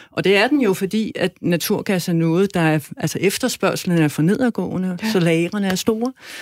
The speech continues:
Speaker 1: Og så er, er prismekanismen jo sådan, at så bliver varen billigere. Øh, så lige nu er det sådan, at selvom vi har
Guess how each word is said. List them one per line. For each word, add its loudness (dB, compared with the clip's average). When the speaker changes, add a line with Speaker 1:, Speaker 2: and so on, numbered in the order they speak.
Speaker 1:
Og -2
så -2
er, -2
er 2
prismekanismen 0
jo 2
sådan, 0
at -2
så 0
bliver 2
varen -2
billigere. 2
Øh, 4
så 0
lige 6
nu 2
er 2
det -4
sådan, 0
at -2
selvom 0
vi 0
har 0